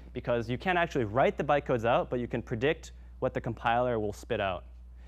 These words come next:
And because Battle code is not run as, as just-in-time compilation, actually the bytecode is r-, stepped through exactly as it's outputted, um, this, this ends up with a net savings of, of, of a few bytecodes.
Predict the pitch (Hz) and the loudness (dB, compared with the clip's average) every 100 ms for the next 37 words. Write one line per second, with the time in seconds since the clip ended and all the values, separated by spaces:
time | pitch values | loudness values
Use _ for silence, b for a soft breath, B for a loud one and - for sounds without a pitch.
0 | b 127 127 127 151 127 101 - 127 170 | b -4 -2 2 2 2 -2 2 2 4
1 | - 156 147 113 107 113 127 120 113 117 | 2 2 2 0 -2 0 0 0 0 0
2 | 123 107 107 101 - 110 104 135 - 117 | -2 -2 -2 -4 -8 -6 -4 -4 -4 -4
3 | 107 113 107 101 104 107 143 131 110 117 | -4 -4 -4 -2 0 -2 -2 -4 -2 -2
4 | 110 b b - 117 120 123 127 107 - | -2 b b -8 2 2 4 2 2 -4
5 | 113 131 - - 143 - - 135 117 104 | -8 -8 -8 0 0 2 0 0 0 0
6 | 110 120 135 151 117 107 - 113 - 165 | 2 2 2 0 0 -2 -2 -2 0 0
7 | 175 170 b b b b - 113 107 104 | 0 -2 b b b b -2 0 0 0
8 | 143 - 147 170 170 160 135 123 120 - | -4 -2 0 2 2 2 0 0 0 0
9 | 113 101 95 92 - - b b b 110 | -2 0 -2 -6 -12 -18 b b b -4
10 | 98 - 104 - - 110 104 101 - 113 | -2 -2 -2 -4 -6 0 0 -2 -8 -6
11 | 117 104 101 101 90 90 - | -4 0 0 0 -4 -6 -12